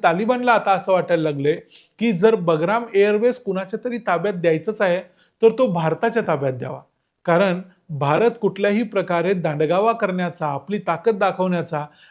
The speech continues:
आणि अफगाणिस्तानला कंट्रोल करण्याचा प्रयत्न कधीच करत नाही. भलेही भारतानं लाखो करोडोंची मदत जरी अफगाणिस्तानला केली असली, तरी अफगाणिस्तानच्या अंतर्गत राजकारणात हात घालण्याचा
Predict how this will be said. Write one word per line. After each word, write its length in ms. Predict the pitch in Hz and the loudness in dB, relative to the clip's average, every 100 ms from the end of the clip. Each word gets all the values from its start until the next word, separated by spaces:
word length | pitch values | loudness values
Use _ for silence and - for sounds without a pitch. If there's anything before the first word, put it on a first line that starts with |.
| - | -4
आणि 340 | 185 196 180 | -2 0 -2
अफगाणिस्तानला 880 | 185 165 151 196 202 - 190 185 202 | -4 -8 -4 -4 -4 -4 -6 0 -2
कंट्रोल 480 | 202 180 165 196 196 | 0 -4 -2 -2 -2
करण्याचा 440 | 180 165 175 170 | -4 -4 -4 -6
प्रयत्न 500 | 160 156 151 151 175 | -2 0 0 -2 -8
कधीच 420 | 185 170 160 185 | -6 -6 -4 -6
करत 320 | - 156 151 156 | -4 -2 -2 -4
नाही. 240 | 143 135 - _ _ - | -10 -10 -16 _ _ -4
भलेही 360 | 135 160 190 | 0 0 0
भारतानं 560 | 226 190 185 202 196 185 185 | 0 -2 -2 -4 -4 -6 -6
लाखो 400 | 156 143 - - | -6 -6 -2 -2
करोडोंची 600 | 190 190 220 220 208 240 | 0 2 2 0 -2 -6
मदत 320 | 214 208 185 | -2 -2 -2
जरी 160 | 202 202 | -2 0
अफगाणिस्तानला 680 | 180 175 190 185 196 185 185 | 0 -2 -6 -6 -8 -2 -2
केली 260 | 185 175 | -2 -2
असली, 380 | 175 170 160 180 - _ _ - | -2 -2 -6 -6 -10 _ _ -2
तरी 140 | 208 | 0
अफगाणिस्तानच्या 880 | 220 147 151 190 202 185 196 185 196 | 2 -2 -2 -4 -4 -6 -6 -2 -2
अंतर्गत 520 | 170 156 190 190 196 | -2 -4 -4 -2 -4
राजकारणात 680 | 165 156 139 185 180 185 185 | -2 -2 -2 -4 -4 -4 -6
हात 140 | 170 170 | -6 -2
घालण्याचा 580 | 165 156 151 135 147 | -2 -2 -4 -8 -8